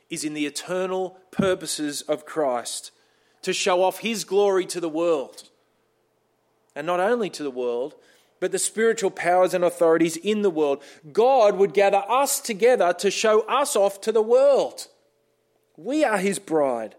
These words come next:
We are his trophy that he shows off. We are his glory.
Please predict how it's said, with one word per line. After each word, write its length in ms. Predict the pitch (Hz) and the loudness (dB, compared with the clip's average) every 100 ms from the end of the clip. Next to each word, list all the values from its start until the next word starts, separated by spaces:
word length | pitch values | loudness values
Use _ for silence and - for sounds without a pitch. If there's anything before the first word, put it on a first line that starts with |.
| _ _ _ _ _ _ - | _ _ _ _ _ _ -4
We 240 | 208 311 | 0 2
are 140 | 269 | 2
his 240 | 226 214 185 | 2 0 -4
trophy 540 | - 208 214 202 185 | -4 2 2 2 -4
that 160 | 170 160 | -2 -4
he 120 | 175 | -6
shows 400 | - 170 165 139 | -6 -2 -2 -2
off. 380 | 135 117 - - _ _ _ _ _ _ | -6 -6 -14 -20 _ _ _ _ _ _
We 540 | 143 185 180 117 - _ _ | 0 0 0 -4 -14 _ _
are 120 | 113 | -18
his 480 | 113 127 127 117 - _ _ _ _ _ | -14 -12 -12 -12 -16 _ _ _ _ _
glory. 560 | 127 117 113 110 101 | -8 -6 -6 -10 -18